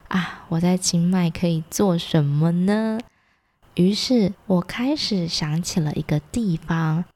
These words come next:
这个地方呢，是在一个村子里，也就是之前我所任教担任志工的村子里。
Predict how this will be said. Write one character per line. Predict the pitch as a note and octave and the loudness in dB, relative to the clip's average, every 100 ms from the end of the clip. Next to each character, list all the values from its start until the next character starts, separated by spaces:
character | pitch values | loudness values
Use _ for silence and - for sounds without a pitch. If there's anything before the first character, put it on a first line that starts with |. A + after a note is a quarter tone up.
| _ _ _ _ - | _ _ _ _ -6
这 | - | 2
个 | B3+ | 4
地 | A#3+ A#3 | 6 4
方 | G#3+ G3 G3 | 2 2 4
呢， | F#3 F3+ F3 F3 | 4 4 4 2
是 | - F#3+ F#3 E3+ D#3+ D#3 | 2 4 6 6 4 2
在 | - E3+ D#3 | 0 0 0
一 | |
个 | D3+ D#3 | 0 -2
村 | - F#3 F3 F#3 | -2 0 2 0
子 | F#3 D#3+ | 0 -2
里， | D3 C3+ | 0 0
也 | D#3+ D3+ | 0 4
就 | F3 | 4
是 | F3 | 4
之 | F3 G3 | 2 2
前 | F#3+ E3+ D#3 | 2 2 4
我 | D3+ | 4
所 | D#3 D#3 C#3+ | 2 0 2
任 | D#3 E3+ D#3+ | 2 2 0
教 | - E3 D3 | -2 -2 -2
担 | - D#3+ D#3 | -2 0 2
任 | F3 D#3+ | 2 2
志 | - G3 F3+ | 0 0 2
工 | D#3+ D#3 | 2 4
的 | D3+ | 2
村 | - - G3 G#3+ | -2 0 0 2
子 | F#3+ | 0
里。 | D#3 D3 - | 0 0 -4